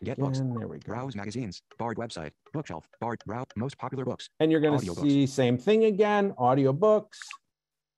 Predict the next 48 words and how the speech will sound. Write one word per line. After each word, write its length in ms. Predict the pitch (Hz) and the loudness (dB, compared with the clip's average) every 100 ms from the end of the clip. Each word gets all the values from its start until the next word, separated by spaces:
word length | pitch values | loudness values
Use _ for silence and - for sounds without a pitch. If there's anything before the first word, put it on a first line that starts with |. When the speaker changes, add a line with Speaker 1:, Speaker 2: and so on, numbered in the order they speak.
| _ _ _ _ _ - | _ _ _ _ _ 0
Speaker 2:
And 180 | 226 220 | 4 4
it's 160 | - | 4
the 80 | 202 | 2
Speaker 1:
Black 60 | - | 2
Speaker 2:
same 320 | 165 151 151 | 4 4 6
Speaker 1:
Hills, 160 | 147 | 6
Speaker 2:
list 300 | 131 127 - | 6 4 2
as 180 | 127 104 | 2 4
we 80 | 127 | 2
Speaker 1:
Roberts 180 | 113 117 | 2 2
Speaker 2:
just 200 | 131 120 | 2 2
Speaker 1:
Nora, 100 | 82 | 2
Speaker 2:
saw, 340 | 117 107 107 107 | 2 6 6 4
Speaker 1:
Total 200 | 131 127 | 0 -6
Time. 120 | 139 - | -4 2
Speaker 2:
uh, 220 | 120 113 | 4 4
on 180 | 127 117 | 2 4
the 120 | 117 | 4
recently 760 | 107 120 117 117 107 110 110 117 | 4 4 2 -2 -2 0 0 4
added 380 | 240 185 127 110 | 4 6 4 2
as 240 | 113 110 | 0 2
well. 340 | 131 147 95 90 | 4 4 2 -2
So 320 | - 107 107 | 0 2 0
swiping 520 | - 127 117 117 113 | 0 0 2 0 0
right, 300 | 147 190 190 139 | 2 2 2 0
we're 100 | 117 | -2
gonna 180 | 107 | 0
get 160 | 104 110 | 0 0
the 80 | 107 | 0
book 280 | 135 120 - | 0 0 2
title, 500 | 180 180 170 160 - _ _ - | 2 4 4 4 2 _ _ -2
then 120 | 107 | 0
we'll 80 | 104 | 2
get 160 | 110 | 2
a 40 | 98 | 2
more 280 | 104 101 | 2 2
information 760 | 107 104 - 110 143 151 185 160 | 0 -2 -2 2 2 2 0 0
button 300 | 165 143 143 | 0 0 -2
after 280 | 127 117 127 | -4 -2 -2
each 260 | 113 110 170 | -2 -2 0
one. 340 | 185 180 170 - _ 101 | 2 2 -2 -8 _ -6
Speaker 1:
More 180 | 131 | -4
info, 300 | 123 127 104 - - | -4 -6 -12 -12 -10
Black 180 | 120 | -8
Hills, 260 | 131 98 78 _ _ _ _ | -8 -10 -12 _ _ _ _
Rob, 180 | 110 120 - | -8 -8 -8
Running 220 | 113 123 | -6 -6
Blind, 320 | 113 123 80 | -6 -6 -8